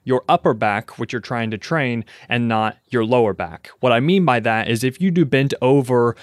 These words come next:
barbell rows, for example, or bent over dumbbell rows where you're doing both at the same time, the limiting factor could be first your lower back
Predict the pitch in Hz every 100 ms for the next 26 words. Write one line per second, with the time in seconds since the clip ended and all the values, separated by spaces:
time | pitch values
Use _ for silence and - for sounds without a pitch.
0 | - - - 156 139 110 101 92 95 110
1 | - _ - 123 107 113 104 95 120 123
2 | 117 117 127 127 123 117 107 120 139 123
3 | 107 107 107 113 - - - - 123 120
4 | 120 123 113 107 107 - - - 120 104
5 | - 190 190 131 117 113 - - 135 151
6 | 180 160 127 139 135 - 135 123 120 -
7 | _ 151 - _ - 175 143 131 123 -
8 | 226 170 123 - - - - - 131 127
9 | 123 117 - 131 160 170 135 113 104 101
10 | - -